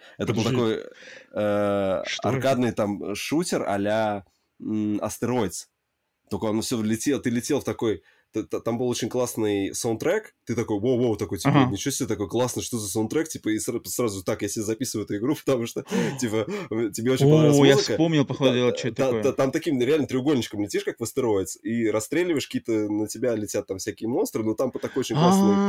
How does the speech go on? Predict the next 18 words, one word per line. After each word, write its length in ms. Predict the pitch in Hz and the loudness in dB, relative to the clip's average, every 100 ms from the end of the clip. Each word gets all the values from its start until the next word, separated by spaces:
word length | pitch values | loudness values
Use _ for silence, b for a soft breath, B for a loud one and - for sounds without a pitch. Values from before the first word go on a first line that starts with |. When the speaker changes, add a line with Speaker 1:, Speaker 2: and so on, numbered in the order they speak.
| 190 190 | 2 2
Speaker 2:
А, 80 | 175 | 6
я 120 | 143 | 6
Speaker 1:
лоу-фай. 0 | |
Speaker 2:
вспомнил, 500 | 127 135 156 151 143 | 4 2 4 6 4
вспомнил. 500 | 143 - 139 139 135 | 2 2 2 2 0
Speaker 1:
Вот. 440 | 95 110 107 95 - - - - _ - | -4 -2 0 0 -4 -20 -20 -20 _ -8
Она 220 | 104 117 | -2 -2
в 60 | 127 | -2
такой, 320 | 135 139 110 b b _ | -2 0 -2 b b _
прямо 300 | 117 104 98 | -2 -2 -2
в 40 | |
таких 300 | 120 - 104 - | -6 -6 -6 -8
вот, 160 | - | -12
в 140 | 87 104 | -6 -4
этих, 380 | 98 85 - 95 | -4 -8 -10 -6
э, 680 | 95 95 95 95 - - - | -4 -4 -4 -8 -12 -20 -20
как 160 | 101 | -14
это 360 | 98 90 90 | -10 -10 -10